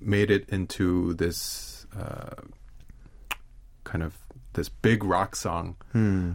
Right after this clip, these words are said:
Speaker 1: Um, and somehow it really matched my voice in a, in a
Speaker 2: Especially
Speaker 1: special
Speaker 2: the
Speaker 1: way.
Speaker 2: falsetto.
Speaker 1: Yeah, the
Speaker 2: Too
Speaker 1: hook,
Speaker 2: late.
Speaker 1: right.
Speaker 2: Sorry,
Speaker 1: Too late.
Speaker 2: did I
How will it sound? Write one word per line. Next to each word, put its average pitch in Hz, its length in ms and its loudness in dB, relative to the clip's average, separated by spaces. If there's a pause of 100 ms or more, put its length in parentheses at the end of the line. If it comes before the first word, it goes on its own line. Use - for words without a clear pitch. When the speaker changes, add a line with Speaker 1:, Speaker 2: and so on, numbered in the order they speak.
Speaker 1:
Um, 87 720 0 (1080)
and 123 180 6
somehow 160 380 4
it 131 200 4
really 127 420 6 (160)
matched 110 380 2
my 92 340 2 (640)
voice 107 540 2
in 104 180 0
a, 98 160 2 (140)
in 98 200 0
a 87 200 0 (480)
Speaker 2:
Especially 123 480 2
Speaker 1:
special 117 160 6
Speaker 2:
the 104 60 6
Speaker 1:
way. 101 80 6
Speaker 2:
falsetto. 92 420 2 (200)
Speaker 1:
Yeah, 107 360 6 (160)
the 98 320 4
Speaker 2:
Too 415 680 10
Speaker 1:
hook, 381 160 8
Speaker 2:
late. 381 280 4
Speaker 1:
right. - 200 0 (240)
Speaker 2:
Sorry, 339 760 8
Speaker 1:
Too 370 80 8 (140)
late. - 0 -
Speaker 2:
did - 120 -4
I 101 140 0